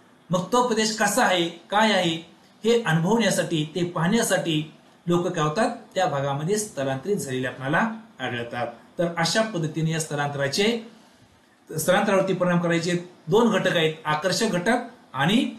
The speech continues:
अपकर्षक घटक, असं यांना संबोधलं जातं. पुढचा घटक आहे, विद्यार्थी मित्रो, तो म्हणजे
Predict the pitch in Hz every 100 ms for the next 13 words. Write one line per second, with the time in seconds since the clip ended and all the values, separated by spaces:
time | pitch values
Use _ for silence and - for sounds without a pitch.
0 | - 147 156 185 185 156 160 147 - 220
1 | - - - _ - 135 202 262 - -
2 | _ - 143 160 - 135 131 135 180 254
3 | - - - 123 123 - 120 113 - -
4 | _ _ - 190 233 196 220 208 190 175
5 | 185 185 175 180 208 233 - - _ _
6 | _ _ _ _ _ _ _ _ _ _
7 | _ _ _ _ _ _ _ _ _ _
8 | _ _ _ _ _ _ _ _ _ _
9 | _ _ _ _ _ 214 220 220 214 185